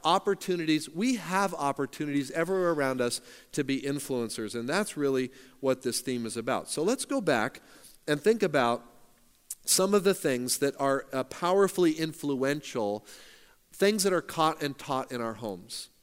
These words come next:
And it starts in our homes oftentimes, but it can go elsewhere too. The first thing I want you to notice here in, in verse four is that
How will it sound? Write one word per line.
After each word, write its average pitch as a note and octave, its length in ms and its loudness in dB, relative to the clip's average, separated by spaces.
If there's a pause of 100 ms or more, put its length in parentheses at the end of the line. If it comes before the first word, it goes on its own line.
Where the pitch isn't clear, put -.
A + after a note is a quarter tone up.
(180)
And B2+ 160 0
it A2+ 80 -6
starts C#3 360 -2
in B2+ 80 -4
our A2 120 -4
homes A2 320 -6
oftentimes, G#2 560 -8
but A2+ 100 -4
it A2+ 60 -4
can A#2 160 -10
go G#2+ 200 -2
elsewhere G2+ 360 -6
too. F2+ 320 -10 (320)
The D3 80 0
first A#3 260 0
thing E3 160 0
I C#3+ 60 2
want D3 200 -4
you D3 60 -2
to B2 100 -2
notice A#2+ 400 -2
here G2+ 220 -6
in, G2+ 320 -8
in G#2+ 220 -8
verse A2+ 260 -6
four G#2+ 460 -2
is A#2 240 -4
that C3 160 0